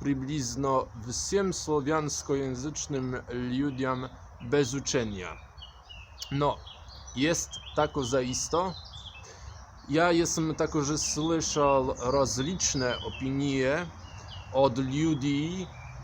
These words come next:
i oni mówili, że to oni nie rozumieją medżusłowiański język, ili że to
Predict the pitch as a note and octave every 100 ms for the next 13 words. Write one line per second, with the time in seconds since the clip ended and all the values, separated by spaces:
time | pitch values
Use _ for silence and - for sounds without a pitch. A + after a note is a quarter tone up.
0 | - C#3 C#3+ D#3 E3 E3+ E3 D#3+ D#3 D3
1 | B2 - - C3 D3+ D3 C#3+ C#3 C#3 C#3+
2 | - - C#3+ B2+ - C#3 C#3+ C3+ B2+ C#3
3 | D#3 C#3+ A#2 B2+ C3+ D#3 G#3 G3+ D3 C3
4 | A2+ G#2 - - - - A2 C3 C3 C#3+
5 | - - C3+ C3+ C3 A#2+ - - B2+ A#2+
6 | A#2+ A#2+ G#2 G#2 - - - - - -
7 | C#3 C#3+ - - C#3 C#3 C3+ B2